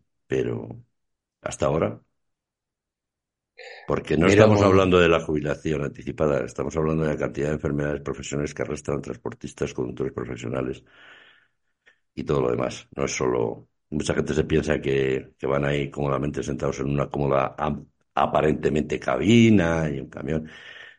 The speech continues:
Speaker 1: pero luego hay que estar ahí el día a día, mes a mes, semana a semana y mes a mes, ¿no?
Speaker 2: Pues sí. Y fíjate que una cosa que me ha llamado la atención de esta noticia, ¿no?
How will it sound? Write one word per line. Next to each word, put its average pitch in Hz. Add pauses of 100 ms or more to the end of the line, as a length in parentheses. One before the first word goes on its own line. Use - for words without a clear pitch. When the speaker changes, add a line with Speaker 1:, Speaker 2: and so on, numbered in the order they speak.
(100)
Speaker 1:
pero 60
luego 71
hay 64
que 65
estar 69
ahí 62
el 58
día 58
a 58
día, 57 (800)
mes 67
a 64
mes, 62
semana 65
a 62
semana 64
y 57
mes 53
a 55
mes, 50
¿no? - (1400)
Speaker 2:
Pues 101
sí. -
Y 127
fíjate 175
que 123
una 143
cosa 156
que 139
me 131
ha 135
llamado 139
la 123
atención 117
de 110
esta 107
noticia, 104
¿no? 113